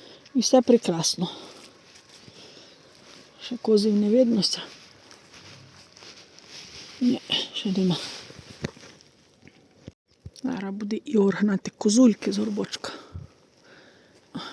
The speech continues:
Вони біжать додому бігом, там жолобі їх їдло чекає. І вони раз-два біжать з горбочка.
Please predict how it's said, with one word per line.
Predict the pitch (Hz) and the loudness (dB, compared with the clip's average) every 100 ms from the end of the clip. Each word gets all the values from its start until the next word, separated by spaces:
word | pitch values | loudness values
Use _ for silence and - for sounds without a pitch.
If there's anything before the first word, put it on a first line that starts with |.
| - - - | -18 -20 -6
Вони | 220 190 | -2 0
біжать | 185 196 208 285 262 233 208 | 2 4 6 6 6 4 0
додому | 202 202 196 196 | -2 2 2 2
бігом, | 202 180 247 277 233 202 202 | 2 2 4 4 2 -2 -6
там | - 185 | -4 -2
жолобі | 196 196 190 | 2 2 2
їх | 190 190 - | -2 -4 -4
їдло | 214 269 247 | -2 -2 -4
чекає. | - - 180 170 - - - - - _ _ - - _ - - 285 | -6 -8 -8 -10 -12 -20 -20 -20 -20 _ _ -20 -20 _ -20 -6 4
І | 269 | 6
вони | 262 220 226 214 | 6 4 4 2
раз-два | 202 - 196 - - - - - | 0 0 -2 -2 -10 -20 -12 -4
біжать | 214 202 196 | 0 2 2
з | 185 | 2
горбочка. | 190 202 - - | -2 -4 -6 -8